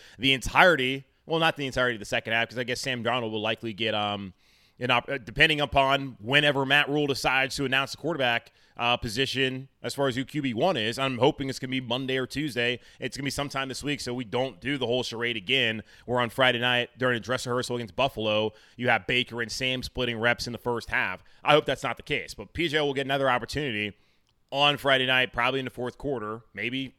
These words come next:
part of the third quarter as well, to show the rest of the N F L what he has. We know what he has.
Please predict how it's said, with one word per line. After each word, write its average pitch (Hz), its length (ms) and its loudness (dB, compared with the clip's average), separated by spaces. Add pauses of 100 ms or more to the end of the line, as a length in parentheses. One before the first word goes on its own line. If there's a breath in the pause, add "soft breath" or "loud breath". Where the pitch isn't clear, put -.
part 139 160 2
of 135 60 -2
the 113 40 -10
third 135 200 -2
quarter 127 240 -2
as 117 100 -6
well, 127 400 2 (360 soft breath)
to 147 80 -6
show 151 200 0
the 135 80 -2
rest 131 160 0
of 131 80 -8
the 127 60 -4
N 120 80 -2
F 113 100 -4
L 113 140 0
what 110 80 -4
he 101 80 -8
has. - 460 -8 (260)
We 131 100 -2
know 151 120 4
what 143 80 0
he 117 60 -4
has. 82 400 -8